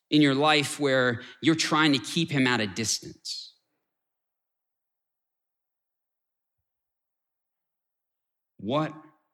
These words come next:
are those areas of your life? The areas of your life where you're saying, "I can do it on my own." Jesus wants to uncover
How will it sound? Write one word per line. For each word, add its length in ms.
are 440
those 440
areas 520
of 240
your 140
life? 460
The 180
areas 640
of 240
your 160
life 400
where 120
you're 220
saying, 720
"I 100
can 200
do 180
it 80
on 80
my 200
own." 200
Jesus 400
wants 260
to 140
uncover 840